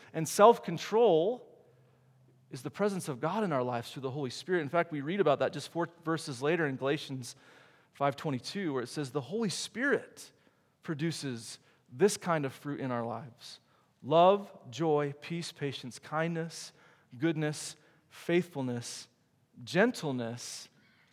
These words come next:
and self-control." And self-control.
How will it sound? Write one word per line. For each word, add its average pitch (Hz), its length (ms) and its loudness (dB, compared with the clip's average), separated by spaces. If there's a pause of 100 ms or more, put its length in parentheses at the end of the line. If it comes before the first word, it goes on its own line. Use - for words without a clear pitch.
(560)
and 120 120 -8
self-control." 143 840 -4 (1600)
And 123 80 -10
self-control. 175 920 0